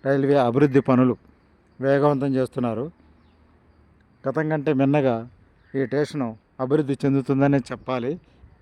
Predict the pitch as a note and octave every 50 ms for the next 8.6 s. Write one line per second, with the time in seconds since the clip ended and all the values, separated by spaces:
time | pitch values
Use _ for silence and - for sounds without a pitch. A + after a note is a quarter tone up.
0 | _ C3 C3+ B2+ D3+ C#3+ A#2+ A2 G#2+ - - B2+ C3+ D3+ D3 C3 A2 A2 - -
1 | - - - _ - - - C#3 C#3+ - - D3+ B2 C#3 C#3 C#3+ C#3 - - C3
2 | B2 A#2+ A#2+ C#3 F3 - - _ _ _ _ _ _ - - _ - - - -
3 | - - - _ _ _ _ _ _ _ - - _ - C#3 C3+ C#3+ - D#3 D3+
4 | C3+ B2+ C3 B2+ A#2+ C3 C#3 D3+ D#3 D#3 D#3 C#3+ B2 B2+ B2+ B2 A#2 C#3 C3+ C#3
5 | C#3+ D3 D3 D3+ D3+ B2 - C#3 B2 - C#3 C3 C3 B2+ A#2+ - B2 A2 G#2+ G#2
6 | F#2 - - _ _ _ _ _ _ _ _ _ - - - C#3 D3+ E3 F3+ F#3+
7 | F3 - F#3 F3+ F#3 F3 D#3 C3 C#3+ C#3+ D3+ D#3+ D#3+ D#3+ E3+ E3 E3 D3 B2+ -
8 | E3 D#3 E3 E3 D#3 D3 C3+ C#3+ D3+ D3+ D#3+ D#3+